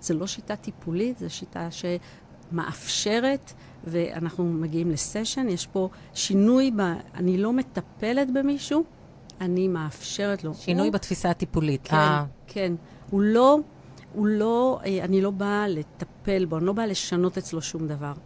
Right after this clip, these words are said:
Speaker 1: אם ה-, מי שמגיעה לסשן, ת-, מסכימה לשחרר דברים, הם ישתחררו. וכל מיני דברים משתחררים.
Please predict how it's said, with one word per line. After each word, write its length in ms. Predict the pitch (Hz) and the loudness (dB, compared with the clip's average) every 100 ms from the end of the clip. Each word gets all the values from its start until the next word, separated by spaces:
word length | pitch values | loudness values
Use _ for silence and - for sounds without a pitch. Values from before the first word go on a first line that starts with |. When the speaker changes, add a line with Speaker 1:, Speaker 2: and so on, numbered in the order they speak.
| - - - - | -20 -20 -12 -2
Speaker 1:
אם 140 | 240 | 0
ה-, 180 | 240 233 - | 0 -2 -4
מי 140 | 202 202 | -4 -4
שמגיעה 760 | 214 208 160 156 170 - 196 180 - - | -2 -2 -4 -8 -10 -4 -2 -2 -8 -8
לסשן, 720 | 175 170 165 - 214 233 277 277 - - - | -6 -4 -4 -4 -4 -4 -4 -4 -8 -20 -20
ת-, 60 | - - | -14 -4
מסכימה 580 | 185 - - 196 190 202 | -2 -2 -2 -4 -2 0
לשחרר 420 | 190 180 185 175 | -2 -4 -2 -4
דברים, 360 | 156 165 226 | -4 -4 -2
הם 120 | 262 175 | -2 -2
ישתחררו. 680 | - - - 160 165 156 156 - - - - - - | -4 -12 -10 -4 -4 -2 -4 -6 -20 -20 -20 -20 -12
וכל 460 | 185 196 - 226 240 | -8 -8 -4 0 2
מיני 260 | 254 190 | 2 0
דברים 280 | 160 160 156 | -2 -2 -2
משתחררים. 600 | 156 - 156 160 156 151 | -2 -4 -8 -6 -4 -4